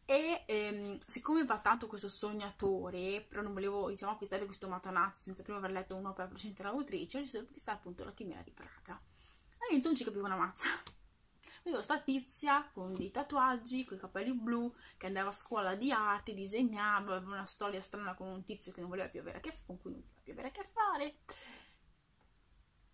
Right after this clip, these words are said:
Viveva con dei s-, tizi a forma, con dei pezzi a forma di animale, che merce-, diciamo, facevano dei commercia-, ehm,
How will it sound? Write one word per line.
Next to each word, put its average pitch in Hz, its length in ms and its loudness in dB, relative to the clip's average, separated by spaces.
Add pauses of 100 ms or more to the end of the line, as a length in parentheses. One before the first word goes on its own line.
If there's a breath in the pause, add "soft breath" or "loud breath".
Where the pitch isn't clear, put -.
(680)
Viveva 208 520 2
con 196 180 -4
dei 190 180 -2
s-, - 220 -6 (360)
tizi 247 520 2
a 170 60 0
forma, 208 420 -2
con 175 220 -6
dei 170 100 -4
pezzi 240 240 -2
a 180 40 -6
forma 208 200 -2
di 175 80 -2
animale, 233 800 4 (1500)
che 240 140 0
merce-, 214 840 -2
diciamo, 240 320 0
facevano 208 380 -6
dei 196 280 -4
commercia-, 226 840 0 (300)
ehm, 196 500 -2